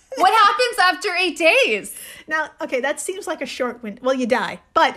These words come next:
Speaker 1: Ah!
Speaker 2: <laughs> it seems like a short window. But luckily, symptoms are so terrible, it'll inspire you to get help early.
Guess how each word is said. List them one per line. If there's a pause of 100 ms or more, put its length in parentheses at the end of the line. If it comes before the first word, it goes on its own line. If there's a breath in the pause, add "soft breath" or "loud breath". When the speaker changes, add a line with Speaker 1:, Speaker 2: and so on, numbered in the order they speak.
Speaker 1:
Ah!
Speaker 2:
<laughs>
it
seems
like
a
short
window. (360 soft breath)
But
luckily,
symptoms
are
so
terrible,
it'll
inspire
you
to
get
help
early.